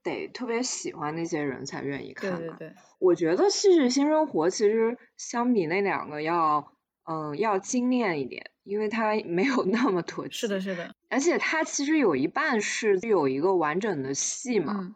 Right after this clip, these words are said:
Speaker 1: 所以那个戏的部分还是，呃，就是可以，可以分段看。
Speaker 2: 嗯。
Speaker 1: 像，像那个《说唱新时代》，它一个，它一个比赛要持续那么久，就看起来实在是太累了。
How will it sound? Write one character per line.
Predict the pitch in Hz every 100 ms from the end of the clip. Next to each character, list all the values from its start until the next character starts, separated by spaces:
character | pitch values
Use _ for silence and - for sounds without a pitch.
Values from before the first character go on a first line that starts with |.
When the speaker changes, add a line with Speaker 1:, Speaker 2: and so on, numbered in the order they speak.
| _
Speaker 1:
所 | - - 196
以 | 214 208
那 | 165 185
个 | 180
戏 | 180 - - 254 214
的 | 160 143
部 | 147
分 | 151 147 135
还 | 147 147 143
是， | - 160 139 _ _ _ _ _ _ _
呃， | - 151 143 135 -
就 | -
是 | 214
可 | 180 208 196
以， | 190 160 139 -
可 | 214
以 | 214 190
分 | 151 - 220
段 | 226 233 165 -
看。 | - - - _ _
Speaker 2:
嗯。 | 208 190 165 180 _ _ _
Speaker 1:
像， | - 277 214
像 | 233 269 233
那 | 233
个 | 208 185 208 -
《说 | 185 - 240
唱 | 226
新 | 226 233
时 | 226
代》， | 226
它 | 208 214
一 | 202 185
个， | 208 170 -
它 | 226
一 | 202
个 | 196
比 | 180 135
赛 | 190 175 151 143 - _ _ _ _
要 | - 202 180
持 | - - 160
续 | - 208 190 156 127
那 | 233
么 | 226 175
久， | - 147 - _ _ _ _ _ _
就 | -
看 | 180 - 202
起 |
来 | 170
实 | - 170
在 | 175
是 | 160
太 | 165 180
累 | 135
了。 | -